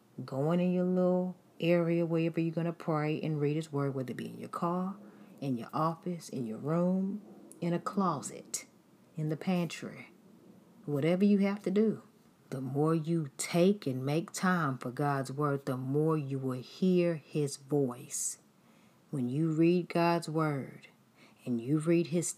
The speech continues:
text messages to you, you will have better listening skills. So when people or somebody or the enemy or a lie comes up or comes at you, you know that God didn't say that.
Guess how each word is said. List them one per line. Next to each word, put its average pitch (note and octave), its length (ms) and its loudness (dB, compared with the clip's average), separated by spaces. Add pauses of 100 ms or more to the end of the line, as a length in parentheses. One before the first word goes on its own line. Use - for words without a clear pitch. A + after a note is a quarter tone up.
text - 560 -2 (220)
messages D3+ 800 0
to - 320 2
you, B2 340 -4 (1160)
you D#3 200 0
will D3+ 100 0
have C3+ 380 -4
better D#3 260 0
listening E3+ 500 2
skills. - 800 -6 (840)
So D3 240 -2
when C3 180 -2
people F3 640 0
or C3 140 -4
somebody D3 840 0
or C3+ 220 -4
the B2 300 -4
enemy C#3+ 600 4
or C3 460 -4 (300)
a B2+ 100 -2
lie C#3+ 320 0
comes B2+ 420 -6
up B2+ 320 -10
or - 140 -8
comes C#3 380 -2
at F#3 340 -2
you, C3 160 -2 (380)
you F3+ 200 4
know F3+ 280 2
that G3+ 360 0
God G#3 280 2
didn't A3 160 4
say G#3 160 0
that. G3 240 -2